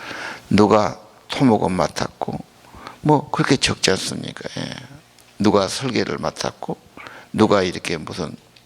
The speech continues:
골조를 세웠고, 막 다 그렇게 적어놓습니다. 또 어디 가면 누가 비용을 내서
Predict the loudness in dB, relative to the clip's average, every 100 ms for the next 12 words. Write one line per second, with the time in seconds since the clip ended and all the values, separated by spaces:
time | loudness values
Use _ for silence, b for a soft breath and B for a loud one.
0 | _ _ -20 _ _ _ -20 -20 -16 -6
1 | -6 -6 B B 0 2 4 4 4 0
2 | 0 0 -2 -8 -10 -12 -18 -20 -4 -2
3 | -2 -2 -2 0 2 2 0 -2 -4 -8
4 | -12 -16 -16 -20 _ _ _ -20 _ _
5 | -20 B B B B B B B B B
6 | B B B B B -20 -4 4 6 6
7 | 6 4 4 0 -4 B B B -8 0
8 | 4 4 2 -8 -18 -20 _ _ -18 0
9 | 4 6 6 6 2 0 0 0 -4